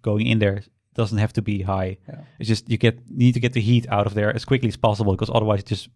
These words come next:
Speaker 1: kind of gets stuck in there and
Speaker 2: Yeah. So
Speaker 1: it will reheat itself.
Speaker 2: I thought, uh, I, I think I watched,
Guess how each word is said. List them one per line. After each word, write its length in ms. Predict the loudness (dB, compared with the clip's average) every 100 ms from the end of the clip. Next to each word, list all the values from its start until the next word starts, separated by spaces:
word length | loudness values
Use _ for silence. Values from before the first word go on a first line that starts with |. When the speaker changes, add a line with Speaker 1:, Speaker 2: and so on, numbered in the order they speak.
| -12 -6
Speaker 1:
kind 140 | -4 -4
of 60 | -6 -10
gets 160 | -8
stuck 260 | -2 -2 0
in 80 | 0
there 180 | 0 -2
and 140 | -2 -2
Speaker 2:
Yeah. 180 | -2 -4 -16 _ -16 -14 -14 -14
So 120 | -18 -20 _
Speaker 1:
it 60 | 2
will 200 | 2 4
reheat 380 | 4 2 0 -4
itself. 520 | -4 0 0 0 -8 -8
Speaker 2:
I 40 |
thought, 260 | 0 0 0
uh, 300 | -2 0 0 0
I, 200 | -2 -2
I 20 |
think 300 | -6 -6 -4
I 240 | -2 0 0
watched, 500 | 2 0 -2 -14